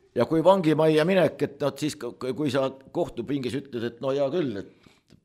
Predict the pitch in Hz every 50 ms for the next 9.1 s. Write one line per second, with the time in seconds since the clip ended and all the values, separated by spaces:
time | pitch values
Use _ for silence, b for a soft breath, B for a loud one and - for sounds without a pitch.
0 | _ _ _ _ _ - 113 117 87 87 - 117 120 117 110 120 127 131 143 151
1 | 156 120 120 110 110 113 113 110 107 107 107 107 92 b b b b b b b
2 | b b - 107 117 131 151 151 151 127 123 123 123 151 165 151 135 123 120 123
3 | 123 120 104 - - - 98 - - - 110 104 - 117 123 120 117 101 65 82
4 | 101 117 120 - 113 107 - 127 127 143 170 180 165 151 131 117 110 107 107 110
5 | 110 113 107 139 131 123 120 120 120 117 117 107 - - 123 151 160 151 139 110
6 | 90 82 82 85 92 98 101 92 - - 131 - 131 131 - - 107 123 127 -
7 | - 127 147 135 123 123 113 104 117 101 107 98 b b b b b b b _
8 | - 127 147 156 120 - - 117 131 147 120 113 95 80 80 85 80 80 71 78
9 | 71